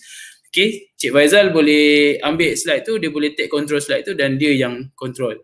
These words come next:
Saya bercakap, contoh macam tu lah, boleh. Okey, dalam ni, dalam ni boleh pelbagai.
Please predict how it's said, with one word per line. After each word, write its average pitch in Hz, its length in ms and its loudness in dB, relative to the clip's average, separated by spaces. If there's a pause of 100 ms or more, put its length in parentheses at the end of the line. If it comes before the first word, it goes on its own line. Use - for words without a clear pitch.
(180)
Saya 123 240 -8
bercakap, 113 400 -8
contoh 131 160 -6
macam 135 160 -2
tu 143 80 -4
lah, 117 240 -2
boleh. 113 240 -6 (560)
Okey, 151 160 -2
dalam 127 320 2
ni, 175 400 -2
dalam 147 240 4
ni 185 160 0
boleh 131 320 2
pelbagai. 117 600 -2